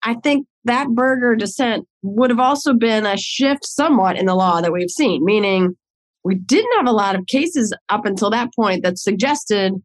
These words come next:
as we will get to today in misappropriation, that the duty could be maybe not to the person with whom you are transacting or the companies that you're trading stock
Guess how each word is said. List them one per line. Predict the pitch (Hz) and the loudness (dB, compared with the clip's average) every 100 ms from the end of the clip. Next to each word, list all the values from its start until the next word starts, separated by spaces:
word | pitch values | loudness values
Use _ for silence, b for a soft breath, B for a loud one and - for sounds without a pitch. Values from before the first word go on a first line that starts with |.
| _ _ _ _ - | _ _ _ _ -4
as | 202 202 | -2 2
we | 220 | 4
will | 202 196 | 4 2
get | 208 196 | 0 0
to | 208 | 0
today | 190 247 208 | 2 0 0
in | 190 | 0
misappropriation, | 196 196 190 190 220 254 214 | -2 -4 -2 0 2 2 2
that | 185 175 | 0 -2
the | 190 - | -6 -2
duty | 233 294 330 | 2 4 4
could | 240 247 | 4 2
be | 220 208 202 | 2 0 0
maybe | 190 202 196 | 0 0 0
not | 190 185 208 247 - | 0 2 0 -2 -4
to | - 247 | 0 2
the | 220 214 - | 4 0 -2
person | 220 214 - 196 190 | -2 -2 -2 -2 -2
with | 180 | 0
whom | 208 220 214 | 2 2 2
you | 190 | 2
are | 170 | 0
transacting | - 180 180 175 175 - 175 _ _ _ _ - | 0 0 0 0 -4 -6 -6 _ _ _ _ -2
or | 202 208 202 | 2 4 2
the | 190 185 180 175 | 2 2 2 0
companies | 240 262 247 220 196 190 185 - _ - | 0 0 2 2 2 0 -2 -10 _ -6
that | 190 185 | -2 0
you're | 180 175 | 0 0
trading | 175 208 180 | 0 0 0
stock | 170 185 160 | -2 -4 -4